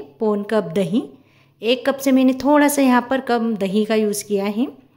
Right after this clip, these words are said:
अगर आप चाहें तो दही की जगह बटर मिल्क भी डाल सकते हो। और वन फोर्थ कप हम इसमें डाल देते हैं पानी। एक बार हम इन सभी चीज़ों को पहले बढ़िया से मिक्स कर लेते हैं।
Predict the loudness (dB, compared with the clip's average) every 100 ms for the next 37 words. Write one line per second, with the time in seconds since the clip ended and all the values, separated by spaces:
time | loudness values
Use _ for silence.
0 | _ _ _ -10 -4 -2 -2 -2 -2 2
1 | 2 2 0 2 2 0 0 2 2 2
2 | 0 2 2 0 -2 -2 -4 -6 -8 -8
3 | -6 -6 -10 -16 _ -20 _ -6 0 2
4 | 2 2 2 0 -2 0 -2 0 0 0
5 | -2 -4 -2 -2 -2 -4 -6 -2 -4 -6
6 | -20 _ _ _ _ -8 -4 0 2 2
7 | 2 0 0 0 0 0 0 0 0 0
8 | -2 0 0 0 0 -2 -2 -4 -6 -6
9 | -2 -2 -2 -2 -4